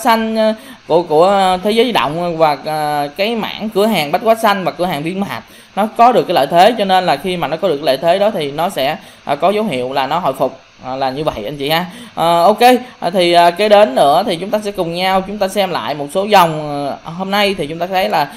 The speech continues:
hôm nay thì chúng ta thấy là dòng, dòng chứng khoán. Anh chị có thể thấy dòng chứng khoán thì ngày hôm nay vẫn không có dấu hiệu là bán mạnh, đúng chưa?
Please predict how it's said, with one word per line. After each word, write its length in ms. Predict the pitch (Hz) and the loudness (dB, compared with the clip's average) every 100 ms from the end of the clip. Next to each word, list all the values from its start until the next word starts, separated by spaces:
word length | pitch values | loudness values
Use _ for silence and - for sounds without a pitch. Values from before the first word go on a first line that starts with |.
| 254 247 | -18 -14
hôm 140 | 175 170 | -6 -2
nay 180 | 175 | 0
thì 140 | 170 147 | 0 -4
chúng 100 | 165 | -4
ta 80 | 170 | -4
thấy 180 | 180 | -2
là 100 | 185 147 | -2 -2
dòng, 200 | 139 139 | -4 -4
dòng 160 | 135 135 | -4 -6
chứng 200 | 175 190 | -8 -4
khoán. 320 | 220 208 285 - - _ | 0 0 -2 -8 -20 _
Anh 100 | 156 | -8
chị 80 | 147 | -6
có 80 | 165 | -4
thể 140 | 165 | -2
thấy 200 | 170 196 | -2 0
dòng 180 | 165 131 | -2 -2
chứng 160 | 156 170 | -6 -2
khoán 260 | 185 208 | -2 -2
thì 140 | 240 151 | -4 -4
ngày 180 | 151 | -2
hôm 160 | 147 160 | -2 -2
nay 240 | 190 190 | 0 0
vẫn 180 | 165 160 | 0 -2
không 180 | 190 190 | -4 -4
có 60 | 196 | -2
dấu 140 | 214 | -2
hiệu 260 | 254 131 143 | -2 -4 -2
là 120 | 139 | 0
bán 200 | 143 214 | 0 -2
mạnh, 240 | 156 110 | -4 -6
đúng 140 | 165 196 | -6 2
chưa? 140 | 214 | 2